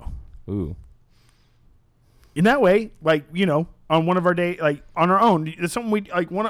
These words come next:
Speaker 2: that's what I'm gonna do on my own. You know, like, it's gonna be, and I'm gonna, and I'm gonna put it on our network.
Speaker 1: I would probably do one with Caroline about movies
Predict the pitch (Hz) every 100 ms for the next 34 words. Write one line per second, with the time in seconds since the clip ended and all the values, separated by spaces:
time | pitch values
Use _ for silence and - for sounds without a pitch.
0 | 170 190 220 196 170 185 175 151 123 131
1 | 151 151 120 98 110 _ _ _ _ _
2 | _ - 139 127 135 135 139 165 147 135
3 | 147 135 - 143 139 135 123 - 147 131
4 | 120 113 - _ _ 131 135 117 131 -
5 | - - 196 226 180 170 156 147 139 131
6 | - 156 143 131 127 123 123 120 139 117
7 | 95